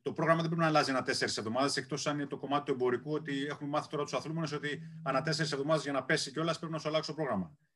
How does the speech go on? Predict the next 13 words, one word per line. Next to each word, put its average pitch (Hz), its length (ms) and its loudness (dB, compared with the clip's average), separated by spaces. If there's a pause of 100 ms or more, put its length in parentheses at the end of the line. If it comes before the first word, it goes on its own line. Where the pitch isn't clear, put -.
(600)
Ε, 80 220 -12 (580)
έτσι 139 260 -2
να 143 60 0
τα 131 120 4
λέμε, 147 160 4
γιατί 135 160 4
εδώ 143 100 2
πέρα 151 140 2
έχουμε 151 140 -2
πει 143 80 -4
θα 147 120 0
τα - 80 0
λέμε. 120 380 2